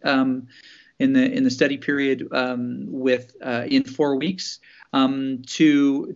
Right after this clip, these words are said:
to sixteen, and to be honest, beyond. I, I issued a few students who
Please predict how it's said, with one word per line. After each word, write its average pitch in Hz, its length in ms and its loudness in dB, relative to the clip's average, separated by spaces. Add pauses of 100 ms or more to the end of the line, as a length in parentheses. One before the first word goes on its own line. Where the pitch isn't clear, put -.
to 131 80 -4
sixteen, 170 680 -2
and 139 300 -4
to 139 80 -6
be 139 120 0
honest, 139 400 0
beyond. 120 440 0
I, 117 280 0
I 120 160 -2
issued 151 580 0
a 131 60 0
few 151 220 -2
students 143 500 -2
who 123 420 0